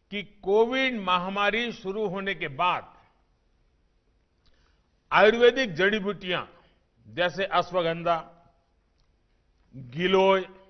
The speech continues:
तुलसी आदि की कीमतें इसलिए बढ़ी क्योंकि मांग बढ़ी, लोगों का विश्वास बढ़ा। मुझे बताया गया है कि इस बार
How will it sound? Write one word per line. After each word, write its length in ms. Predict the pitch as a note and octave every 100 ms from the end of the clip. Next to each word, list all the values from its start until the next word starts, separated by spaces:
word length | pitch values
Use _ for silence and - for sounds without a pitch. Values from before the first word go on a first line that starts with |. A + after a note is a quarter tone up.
| _ _ _ _ _ _ _ _ _ _ _ -
तुलसी 840 | G3 F#3+ - A3 A3 A3 A3+ - _ _ _ _ _ _ _ _
आदि 380 | C#3+ E3 F3+ A3
की 160 | G#3+ A3
कीमतें 920 | - F#3 G3 G3 A#3 B3 F3+ F#2+ - - _ _ _ _ _ _ _
इसलिए 460 | F#3+ - B3+ D4+ D4+
बढ़ी 380 | C4+ B3+ C4 D3 - - _ _ _ _ _ _ -
क्योंकि 300 | F3+ G#3 C4+
मांग 440 | G#3+ E3+ B3 D#4 C#4
बढ़ी, 480 | D#3 A2+ D#2+ - _ _ _ _ _ _ _ _ _ _ _ _ _ _ _ _ _ _ -
लोगों 320 | A#2 F3+ A#3
का 100 | C#4
विश्वास 480 | C#4+ A#3 E3 B3 D4
बढ़ा। 460 | D#4 C#4+ C#4 F3 - _ _ _ _ _ _ _
मुझे 180 | B2 C#3
बताया 400 | D#3+ D#3 F3+ G#3+
गया 280 | F#3+ D#3 D3
है 300 | B2+ D#3 G#3+ - _ _ _ _ -
कि 60 |
इस 220 | E3 D3
बार 560 | C3 F3+ D#3+ B2+ D3 -